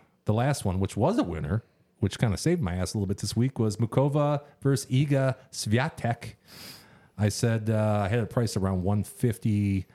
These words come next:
Odds were at plus one eighty-eight w-, as of the show, and it went down to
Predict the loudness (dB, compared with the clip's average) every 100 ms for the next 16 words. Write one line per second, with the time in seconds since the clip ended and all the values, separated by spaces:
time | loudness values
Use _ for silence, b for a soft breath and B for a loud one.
0 | b b -2 0 2 0 0 -4 -2 0
1 | 0 0 0 0 0 -2 -4 -2 -4 -2
2 | -4 -4 0 0 2 0 -2 -2 -2 -2
3 | -2 -2 -2 -2 -4